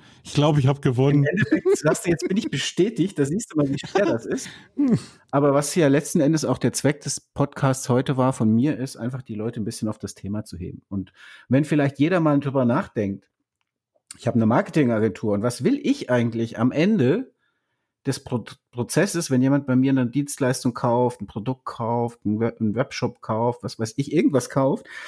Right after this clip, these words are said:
Speaker 2: was will ich eigentlich für eine Emotion auslösen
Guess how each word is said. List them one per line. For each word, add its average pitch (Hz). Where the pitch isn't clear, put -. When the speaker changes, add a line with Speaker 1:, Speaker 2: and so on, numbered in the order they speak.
Speaker 2:
was 127
will 247
ich 277
eigentlich 196
für 202
eine 196
Emotion 175
auslösen 107